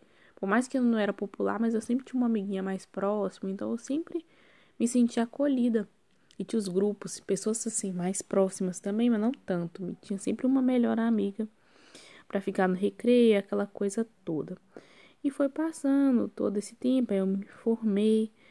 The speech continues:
Mas só que teve um, uma coisa que aconteceu que foi mais uma projeção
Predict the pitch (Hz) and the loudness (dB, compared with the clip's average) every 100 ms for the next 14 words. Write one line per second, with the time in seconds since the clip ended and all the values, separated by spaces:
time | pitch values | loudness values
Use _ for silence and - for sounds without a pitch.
0 | - - _ 202 214 - - 247 233 - | -20 -20 _ -6 -6 -6 -2 0 0 -4
1 | - 202 220 214 214 226 240 262 - _ | -12 -8 -4 -2 0 2 4 0 -8 _
2 | _ _ _ _ _ _ - 202 208 214 | _ _ _ _ _ _ -8 -4 -2 -4
3 | _ - 220 254 240 226 214 208 196 185 | _ 0 2 4 2 0 -2 -4 -4 -6
4 | - - 220 214 - - 240 - _ _ | -6 0 0 0 -8 -4 -4 -4 _ _
5 | _ _ _ _ _ - 226 233 226 208 | _ _ _ _ _ -6 0 2 4 2
6 | 202 254 320 - 247 240 220 - 202 208 | 4 6 4 4 0 2 0 -2 -2 0
7 | 226 | 0